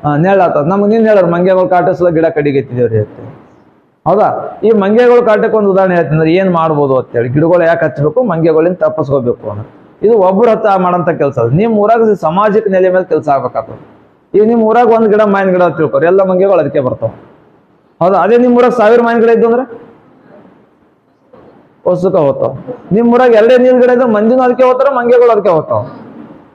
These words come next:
ಹೌದಾ? ಅದೇ ನಿಮ್ ಊರಾಗ ಒಂದ್ ಐವತ್ತು ನೂರು ಮಾ-, ನೀಲ್ ಗಿಡ ಇದ್ದು ಅಂದ್ರೆ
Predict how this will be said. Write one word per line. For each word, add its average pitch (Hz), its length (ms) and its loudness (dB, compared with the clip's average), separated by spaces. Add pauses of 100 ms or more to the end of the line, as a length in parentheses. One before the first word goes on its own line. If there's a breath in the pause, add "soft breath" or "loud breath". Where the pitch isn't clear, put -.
(280)
ಹೌದಾ? 208 200 0
ಅದೇ 226 220 4
ನಿಮ್ 269 180 2
ಊರಾಗ 269 260 4
ಒಂದ್ 254 100 2
ಐವತ್ತು 254 380 2
ನೂರು 247 280 2
ಮಾ-, 233 220 0
ನೀಲ್ 240 220 0
ಗಿಡ 240 100 0
ಇದ್ದು 233 200 2
ಅಂದ್ರೆ 240 380 -10